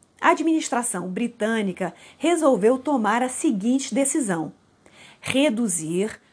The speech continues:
parcialmente os salários dos funcionários públicos. Parece uma decisão acertada, só que os únicos salários afetados foram os dos funcionários sudaneses,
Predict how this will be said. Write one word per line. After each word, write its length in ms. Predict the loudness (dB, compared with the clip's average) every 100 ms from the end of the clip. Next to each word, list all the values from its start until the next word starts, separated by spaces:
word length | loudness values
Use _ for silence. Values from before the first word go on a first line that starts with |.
| _ 4
parcialmente 1160 | 4 4 0 -4 -2 -2 -6 -6 -8 -8 -8 -10 _
os 140 | 0 2
salários 760 | 4 2 4 4 4 2 -2 -4
dos 140 | -6
funcionários 680 | -4 -2 0 2 2 0 -2
públicos. 760 | -2 -2 -2 -4 -8 -10 -10 -18 _ _ _ _ _ _ _ 0
Parece 540 | 2 6 6 4 2
uma 80 | 0
decisão 380 | 0 0 0 2
acertada, 840 | 0 -2 0 4 4 2 -4 -8 _ _ _ _
só 260 | -12 0 0
que 340 | 0 -8 -10 -12 _ _ -4
os 260 | -2 0
únicos 440 | 2 2 2 0 -2
salários 500 | 0 2 0 0 -2
afetados 880 | -2 -2 -2 0 0 -2 -6 -12 _ -20 _
foram 640 | -6 2 4 6 2 0
os 160 | -4 -4
dos 200 | -2 -4
funcionários 640 | -4 -4 -2 0 0 -2 -4
sudaneses, 1000 | 0 2 4 4 4 4 2 -4 -8